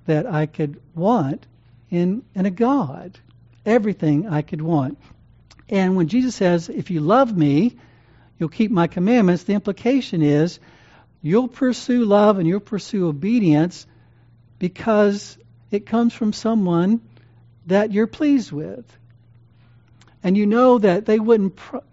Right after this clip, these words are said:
command you to do something that was gonna be detrimental to you or to those you love. So it's, it's, it's connected there. And so the, the, the thing that we need to keep in mind with regard to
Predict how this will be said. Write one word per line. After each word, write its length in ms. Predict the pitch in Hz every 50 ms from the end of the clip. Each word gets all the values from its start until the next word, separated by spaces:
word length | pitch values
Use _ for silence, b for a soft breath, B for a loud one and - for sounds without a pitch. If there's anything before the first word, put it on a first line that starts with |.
| _ _ _ _
command 520 | - - 208 196 202 214 233 262 277 269 240
you 80 | 226
to 80 | 202 190
do 240 | 165 175 226 247 254
something 460 | - - 208 180 170 - 190 185 185
that 160 | 185 190 202
was 140 | 214 190 -
gonna 160 | - 196 180
be 120 | 180 190
detrimental 720 | 170 147 160 196 202 - - - 190 180 196 202 196 196 190
to 160 | - - 180
you 380 | 170 156 175 196 214 214 214 214
or 140 | 185 170
to 320 | 156 - - 190 175 165 160
those 360 | 147 170 170 180 180 165 -
you 120 | - 175
love. 540 | 160 156 147 135 120 117 139 170 - - - - - _ _ _ b b b b b b b b b b b b _ _ _ _ _
So 200 | - - 202 190
it's, 180 | 185 180 - - _ _ _
it's, 240 | - 185 - - - - - _ _ -
it's 120 | 165 -
connected 680 | - - 208 190 196 214 226 226 226 - 170 147 139 131
there. 400 | 139 139 135 123 113 127 135 b b b b b b b b b b _ _ _ _ _ _ _
And 120 | - 156 151
so 180 | - 226 180
the, 220 | 165 165 - - - - _ _ _
the, 320 | - 165 151 165 - 349 - _ _ _ _ _ _ _ _ _ _ _ _
the 80 | - 147
thing 220 | - - 254 277
that 120 | 262 226 214
we 100 | 175 170
need 180 | 185 190 185
to 40 | 165
keep 240 | 165 - 214 185 -
in 100 | 185 165
mind 360 | 160 170 175 170 165 160 156
with 160 | 147 156 -
regard 460 | - 151 139 160 151 156 160 160 156 156
to 460 | - - 165 156 156 147 143 143